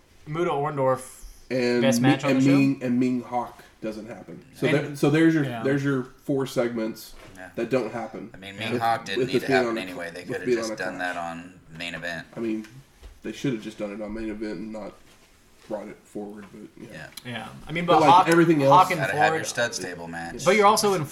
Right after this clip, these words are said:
Speaker 1: you're in Florida, and, like, Hawk in Florida.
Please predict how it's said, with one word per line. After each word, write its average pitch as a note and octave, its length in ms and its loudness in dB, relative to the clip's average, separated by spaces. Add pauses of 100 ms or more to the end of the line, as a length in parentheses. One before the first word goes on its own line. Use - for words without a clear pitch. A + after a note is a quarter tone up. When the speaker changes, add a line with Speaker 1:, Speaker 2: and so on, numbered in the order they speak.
Speaker 1:
you're E3 160 -4
in D#3 80 -4
Florida, F3+ 480 0 (240)
and, C3+ 160 -4
like, A#2+ 280 -4
Hawk C3 420 0 (1000)
in B2+ 140 -8
Florida. C3 540 -4